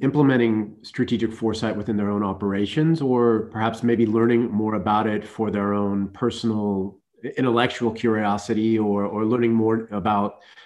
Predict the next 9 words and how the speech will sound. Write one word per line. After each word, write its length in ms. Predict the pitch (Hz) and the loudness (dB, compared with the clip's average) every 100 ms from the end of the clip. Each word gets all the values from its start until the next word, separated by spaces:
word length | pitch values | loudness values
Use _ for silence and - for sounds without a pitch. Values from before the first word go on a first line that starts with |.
| _ | _
how 200 | - 123 | 2 2
they 140 | 123 117 | 4 2
can 340 | 123 113 110 | 2 0 0
pursue 760 | 110 107 - 120 113 110 107 110 | -2 -8 -2 2 2 2 0 -2
a 240 | 104 101 101 _ 123 | -4 -6 -10 _ -6
greater 300 | 107 127 123 | 0 2 4
understanding 560 | 113 110 - 120 117 110 | 2 0 0 2 2 0
of 140 | 90 | -2
this, 400 | 107 - - | -4 -4 -8